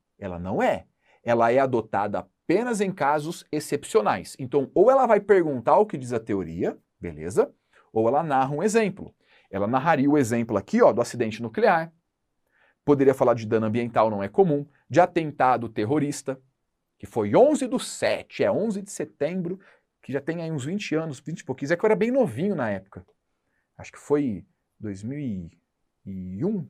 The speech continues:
uma coisa assim, não foi? Dois mil, então eu era muito novinho. Eu devia ter ali uns cinco, seis anos só na época, por isso que eu não lembro tão bem, então eu era criancinha ainda, né? <laughs> Então, ó,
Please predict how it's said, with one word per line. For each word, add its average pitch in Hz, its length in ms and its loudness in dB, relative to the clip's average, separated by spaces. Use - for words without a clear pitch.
uma 113 120 -16
coisa 139 220 -8
assim, - 200 -10
não 156 140 -8
foi? 196 280 -4
Dois 107 240 -6
mil, 156 120 -6
então 202 140 -6
eu - 20 -4
era 208 80 0
muito 226 180 -4
novinho. 160 460 -6
Eu 101 80 -12
devia 123 240 -6
ter 147 140 -4
ali 135 120 -4
uns 165 280 -12
cinco, 196 200 -8
seis 135 300 -6
anos 131 240 -6
só - 140 -6
na 104 120 -4
época, 95 240 -10
por 110 80 -18
isso - 80 -18
que - 60 -8
eu 165 60 -6
não 147 80 -6
lembro 120 240 -6
tão 113 200 -6
bem, 104 200 -2
então 123 160 -6
eu - 20 -2
era 139 100 -4
criancinha 175 520 -6
ainda, 95 260 -6
né? 135 140 2
<laughs> - 340 0
Então, 151 380 4
ó, 123 200 6